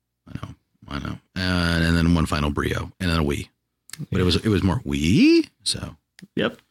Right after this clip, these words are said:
Speaker 2: So good
Speaker 1: That
Speaker 2: stuff.
Speaker 1: sums it up.
Speaker 2: Love and
Speaker 1: Sums it
Speaker 2: Poe.
Speaker 1: up.
Speaker 2: Good, good dialogue. Love Tekka. I need a, man, I need a
Speaker 1: That's what Poe needed, was to actually be the Lore San Tekka comic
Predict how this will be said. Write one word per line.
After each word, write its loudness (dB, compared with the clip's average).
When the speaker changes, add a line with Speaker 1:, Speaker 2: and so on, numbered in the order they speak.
Speaker 2:
So 4
good 0
Speaker 1:
That -2
Speaker 2:
stuff. 6
Speaker 1:
sums 6
it 6
up. 2
Speaker 2:
Love 4
and 6
Speaker 1:
Sums 4
it 4
Speaker 2:
Poe. 6
Speaker 1:
up. 0
Speaker 2:
Good, 0
good 4
dialogue. 6
Love 4
Tekka. 0
I 2
need 4
a, 2
man, 4
I 4
need 6
a 6
Speaker 1:
That's 4
what 6
Poe 6
needed, 6
was 4
to 4
actually 4
be 6
the 6
Lore 6
San 6
Tekka 2
comic 0